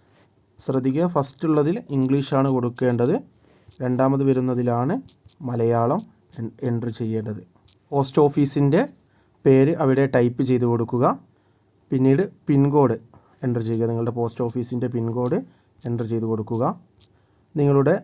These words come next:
ഏഹ്, താലൂക്ക് അല്ലെങ്കിൽ മണ്ഡലം ഏതാണെന്ന് വെച്ചാൽ അവിടെ അത് എൻ്റർ ചെയ്ത് കൊടുക്കുക. ശേഷം വീണ്ടും ഡിസ്ട്രിക്റ്റ് സെലക്ട് ചെയ്യുക, സ്റ്റേറ്റ് സെലക്ട് ചെയ്യുക. ഇനി ഈ പറഞ്ഞ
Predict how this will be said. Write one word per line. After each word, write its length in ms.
ഏഹ്, 180
താലൂക്ക് 540
അല്ലെങ്കിൽ 280
മണ്ഡലം 440
ഏതാണെന്ന് 440
വെച്ചാൽ 380
അവിടെ 200
അത് 120
എൻ്റർ 260
ചെയ്ത് 200
കൊടുക്കുക. 320
ശേഷം 260
വീണ്ടും 340
ഡിസ്ട്രിക്റ്റ് 440
സെലക്ട് 380
ചെയ്യുക, 380
സ്റ്റേറ്റ് 460
സെലക്ട് 380
ചെയ്യുക. 340
ഇനി 180
ഈ 100
പറഞ്ഞ 300